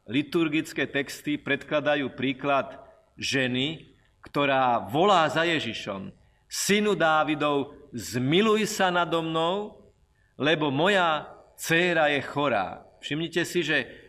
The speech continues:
ak sme predtým povedali, že sa tá duchovná vertikála sa musí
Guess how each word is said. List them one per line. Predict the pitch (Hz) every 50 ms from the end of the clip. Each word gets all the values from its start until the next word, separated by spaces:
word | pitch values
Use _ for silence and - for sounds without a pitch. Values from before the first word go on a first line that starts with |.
| - _
ak | - 143 135
sme | - - 139 -
predtým | - - 170 202 - - 233 196 143
povedali, | - 147 156 160 175 151 127 127 117 110 110 117 139 165 - - - - _ _ _
že | - 131 143
sa | 139 - - 135 123 117 110 101 - - -
tá | - 127
duchovná | 123 120 165 160 - 185 170 165 170 147 139
vertikála | 110 117 156 185 196 196 - - - - - 139 131 120 110 110 107 107 - - - - - -
sa | - - 139
musí | 135 156 185 180 - 175